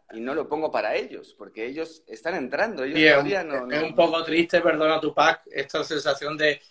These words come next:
Speaker 2: cuando ya sabes cuál es la siguiente que, tema que viene, ¿no?
Speaker 1: Sí, de alguna manera, claro. Es un poco eso.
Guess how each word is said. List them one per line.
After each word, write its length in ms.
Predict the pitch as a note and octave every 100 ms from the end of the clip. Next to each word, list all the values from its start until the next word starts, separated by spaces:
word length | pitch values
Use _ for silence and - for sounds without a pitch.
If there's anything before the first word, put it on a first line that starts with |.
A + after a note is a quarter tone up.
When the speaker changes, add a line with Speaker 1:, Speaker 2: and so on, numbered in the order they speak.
| _ -
Speaker 2:
cuando 260 | D3+ C#3+
ya 120 | C#3+
sabes 300 | D3+ E3+ E3+ -
cuál 180 | F3 E3
es 60 |
la 80 | D#3
siguiente 380 | D#3 D3+ D3+ D3
que, 140 | C#3+
tema 280 | C#3 C3+ C3+
que 80 | B2
viene, 280 | A#2+ G#2+ G2+
¿no? 260 | D3+ - _ _ _ _ _ _ _ _ _ _ -
Speaker 1:
Sí, 280 | - G3+ F#3
de 100 | A#2
alguna 260 | C3 F3+
manera, 300 | D#3+ E3+ D#3
claro. 280 | C#3+ C#3 F2+ _ _ _ _ _ _
Es 100 | -
un 60 | D3
poco 200 | C3+ A#2
eso. 180 | B2